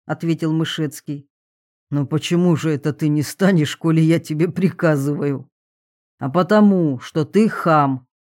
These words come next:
хам, хам, хам». Начальник повернулся к своим собутыльникам. «Орлы», сказал, «завтра и этого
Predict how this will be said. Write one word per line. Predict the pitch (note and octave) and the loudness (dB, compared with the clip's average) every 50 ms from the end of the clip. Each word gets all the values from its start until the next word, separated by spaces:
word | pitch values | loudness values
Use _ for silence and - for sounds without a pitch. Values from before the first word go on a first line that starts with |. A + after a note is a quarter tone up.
| _ _ _ | _ _ _
хам, | - - - E3+ F3 G3 A3 A3 G3 | -12 -4 0 2 4 4 4 4 0
хам, | - - - E3 D#3+ F3+ F#3+ F#3 E3+ | -2 -4 0 2 4 4 4 2 -2
хам». | - - - F3 D#3 D3 C#3+ C#3 C3 C3 _ _ _ _ _ _ _ _ _ _ _ _ _ _ _ _ _ _ - | -6 -4 -2 0 2 2 2 0 -4 -6 _ _ _ _ _ _ _ _ _ _ _ _ _ _ _ _ _ _ -6
Начальник | C#3+ D#3+ E3+ E3+ - A#3 A3+ A3+ A3 G#3+ G#3+ | -4 -4 -2 0 2 2 4 4 2 2 2
повернулся | G#3+ G3+ G3 G#3 G#3 G#3+ A#3+ C4 C#4+ C4 - - G3+ | 0 0 2 2 2 4 4 4 4 2 2 0 -4
к | E3 | -4
своим | - - - F3+ F#3+ G3+ G#3+ A3 | -4 -4 -2 0 2 2 2 2
собутыльникам. | A3 - A#3 G#3+ A3 B3 A3+ - G3+ F3+ E3+ E3 E3 E3 D#3+ - E3+ D#3+ D#3+ D3 - _ _ _ _ _ _ _ | 0 0 -2 0 0 -2 -2 0 0 2 2 2 2 0 0 0 -2 -2 -2 -4 -8 _ _ _ _ _ _ _
«Орлы», | - D3+ D#3+ F3+ G#3 A3+ B3 C4 C4 C4 A#3+ G3 D#3+ C#3+ C3+ C#3 C3+ - _ _ _ _ _ _ _ | -2 0 2 4 6 6 6 6 6 6 6 4 4 2 0 -4 -10 -14 _ _ _ _ _ _ _
сказал, | - - - - D#3 D3+ C#3 C#3+ C#3+ C3+ C3 - _ _ _ _ - | -20 -14 -8 -6 -4 -4 -2 -4 -4 -4 -6 -10 _ _ _ _ -10
«завтра | D#3 C#3 C#3+ F#3 F#3+ E3 F3 - F3+ F3+ F3 | -6 0 2 2 2 2 0 0 2 2 2
и | F3 F3+ F3+ E3+ E3+ - F3 | 2 2 0 -2 -2 0 0
этого | G3 F#3+ - _ - A3+ G#3 G3+ A3 A3 G#3 G#3+ - | -2 -2 -2 _ 0 0 2 4 2 2 2 -2 -6